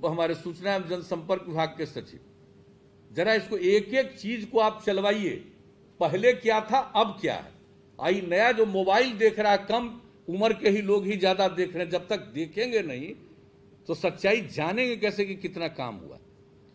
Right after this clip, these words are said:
और उसके साथ साथ यह भी दीजिए, डेली बताइए और कहिए कि कितना काम हम लोग और करने वाले हैं, कहाँ पहुँचाने वाले हैं,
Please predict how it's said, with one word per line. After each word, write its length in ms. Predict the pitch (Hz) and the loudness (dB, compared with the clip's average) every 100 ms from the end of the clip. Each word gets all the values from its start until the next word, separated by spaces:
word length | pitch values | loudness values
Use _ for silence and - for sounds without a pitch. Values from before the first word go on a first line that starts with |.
| - - - - - | -20 -20 -20 -14 -4
और 120 | 147 | -4
उसके 180 | 160 160 | -2 -6
साथ 340 | - 175 214 214 | -2 0 0 0
साथ 320 | - 190 190 | 0 0 -2
यह 200 | 170 214 | -2 -2
भी 140 | 220 254 | -2 -6
दीजिए, 420 | 196 208 180 180 | -6 -6 -2 -2
डेली 400 | 123 165 226 247 | 2 4 4 2
बताइए 520 | 202 190 170 139 98 71 - - - - | -2 0 0 -2 -6 -14 -20 -20 -20 -8
और 140 | - 160 | -4 -2
कहिए 320 | 180 180 220 | 0 2 0
कि 120 | 196 190 | 0 -10
कितना 380 | - 202 254 - | -10 -6 -4 -4
काम 360 | 214 214 202 | -2 -2 -2
हम 120 | 196 | -2
लोग 140 | 202 190 | 0 2
और 200 | 196 190 | 2 2
करने 280 | 175 160 151 | -4 -2 -2
वाले 240 | 127 110 | -2 -4
हैं, 140 | 82 - - _ _ - - - - - | -10 -18 -20 _ _ -20 -20 -20 -20 -2
कहाँ 240 | 185 220 196 | 0 0 0
पहुँचाने 500 | 226 208 208 196 190 | -2 0 0 2 2
वाले 240 | 170 147 | 0 0
हैं, 200 | 117 87 | -4 -10